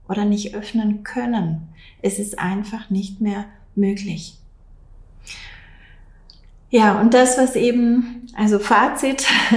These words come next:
<laughs> was einigen Menschen schon seit Jahren auffällt, wird immer mehr durch Messungen verschiedenster Technologien bestätigt. Es ist immer klarer, dass es sozusagen,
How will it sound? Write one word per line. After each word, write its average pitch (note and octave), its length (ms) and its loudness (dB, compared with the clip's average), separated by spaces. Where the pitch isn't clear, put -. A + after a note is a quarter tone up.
<laughs> - 440 -10
was A3 180 2
einigen A#3 400 4
Menschen G#3+ 400 0
schon G#3 240 -2
seit F#3+ 300 -4
Jahren G#3 400 2
auffällt, G#3 560 -4
wird F#3+ 100 -6
immer C4+ 360 0
mehr G#3 300 2
durch F#3+ 220 -4
Messungen G3+ 640 -2
verschiedenster G3 720 -4
Technologien F#3 800 -4
bestätigt. - 800 -8
Es G#3+ 140 0
ist A#3 160 0
immer B3 260 4
klarer, G#3 480 -2
dass G3+ 220 -2
es G#3 160 -4
sozusagen, G3+ 1000 -4